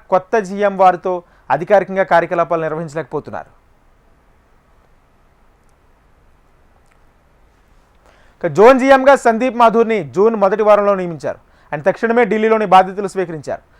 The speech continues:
ఆ తర్వాత విశాఖపట్నం సహా అన్ని డివిజన్లకు వెళ్లి అక్కడ రైల్వే అధికారులతో పరిచయం చేసుకున్నారు. విశాఖలో ఆయనకు ప్రత్యేక కార్యాలయం ఉండాలి. ఇక మూ-, మూడుసర్లవోలోని కొత్త జోనల్ కార్యాలయంలో నిర్మాణ పనులు ప్రారంభమయ్యాయి.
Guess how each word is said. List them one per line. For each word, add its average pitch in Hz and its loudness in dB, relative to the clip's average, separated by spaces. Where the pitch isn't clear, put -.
ఆ 139 -4
తర్వాత 190 4
విశాఖపట్నం 202 -2
సహా 202 2
అన్ని 185 2
డివిజన్లకు 202 -4
వెళ్లి 190 -2
అక్కడ 180 -2
రైల్వే 202 2
అధికారులతో 196 0
పరిచయం 175 -4
చేసుకున్నారు. 139 -10
విశాఖలో 214 6
ఆయనకు 202 2
ప్రత్యేక 202 -2
కార్యాలయం 190 2
ఉండాలి. 147 -4
ఇక - 2
మూ-, 190 0
మూడుసర్లవోలోని 220 4
కొత్త 214 2
జోనల్ 226 2
కార్యాలయంలో 208 2
నిర్మాణ 196 0
పనులు 202 -2
ప్రారంభమయ్యాయి. 196 0